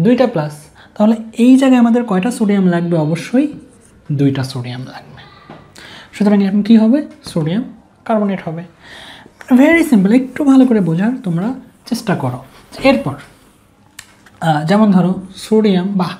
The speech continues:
বা হাইড্রোজেন কার্বনেট, কি লেখা আছে? হাইড্রোজেন কার্বনেট, বা এটাকে বাইকার্বনেটও বলা হয়,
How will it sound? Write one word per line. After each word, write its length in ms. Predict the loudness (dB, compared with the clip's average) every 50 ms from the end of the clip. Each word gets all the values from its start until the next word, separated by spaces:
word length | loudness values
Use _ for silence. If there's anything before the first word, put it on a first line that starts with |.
| -8 -6
বা 100 | -6 -6
হাইড্রোজেন 580 | -6 -2 0 0 2 2 2 0 -2 -4 -6
কার্বনেট, 420 | -6 -8 -8 -8 -8 -8 -10 -10 -8
কি 80 | -6
লেখা 200 | -4 -4 -4 -6
আছে? 100 | -8 -8
হাইড্রোজেন 480 | -6 -4 -2 -2 -2 -2 -2 0 -2 -2 -4 -8 -16 -20 -20 -20 -20 -20 -20 -14 _
কার্বনেট, 360 | -4 -4 -4 -4 -4 -6 -6 -6
বা 80 | -6
এটাকে 200 | -6 -6 -4 -4
বাইকার্বনেটও 680 | -4 -2 -2 -4 -4 -4 -4 -4 -2 -2 -2 -2 -2 -2
বলা 200 | -2 -2 -4 -4
হয়, 160 | -2 -4 -6